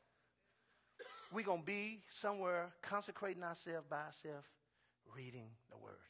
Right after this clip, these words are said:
Watch this. Here's number three. It starts with L C. Let's confess any sin or weight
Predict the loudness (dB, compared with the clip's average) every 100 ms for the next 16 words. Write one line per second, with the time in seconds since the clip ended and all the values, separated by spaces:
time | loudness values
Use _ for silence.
0 | -14 -4 -4 -2 -6 0 4 6 6 4
1 | 2 0 -8 -20 _ -4 4 4 4 8
2 | 8 10 6 4 2 -10 -20 -16 -12 -4
3 | 12 12 12 10 8 6 8 12 12 12
4 | 6 6 6 6 6 6 4 4 2 -2
5 | -8 -18 -16 2 12 12 12 12 10 12
6 | 10